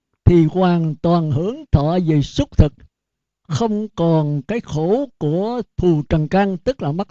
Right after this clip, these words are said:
tai, mũi, lưỡi nữa, nhưng mà cái khổ của tịnh sắc căn, dây thần kinh. Thì cái đó cũng là một cái trá hình thôi. Thành ra làm hoàng hậu, làm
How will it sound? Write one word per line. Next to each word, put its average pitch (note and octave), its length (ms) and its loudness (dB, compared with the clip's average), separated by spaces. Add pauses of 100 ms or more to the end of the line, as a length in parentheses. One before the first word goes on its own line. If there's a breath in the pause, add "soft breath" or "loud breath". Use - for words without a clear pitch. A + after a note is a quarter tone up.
tai, G#3+ 160 -2
mũi, F#3 180 0
lưỡi G#3 160 2
nữa, G#3+ 300 4 (720)
nhưng A3+ 560 -4
mà D3+ 100 -6 (100)
cái A3 100 -10
khổ G3+ 480 -4
của F#3 280 -6 (100)
tịnh D3+ 240 -8
sắc - 280 -10
căn, F3+ 240 -4 (100)
dây F3+ 180 -2
thần D3 280 2
kinh. E3 180 -8 (1900)
Thì E3 200 4
cái A#3+ 160 -8
đó A#3 100 -4
cũng G#3 200 -4
là G3 140 -2
một E3+ 160 -6
cái A#3+ 140 -6
trá C#4 180 4
hình E3 240 4
thôi. G#3+ 380 0
Thành E3+ 220 -4
ra G3 100 -2
làm F3 280 -4
hoàng E3 180 -4
hậu, E3 240 -2
làm F3+ 160 2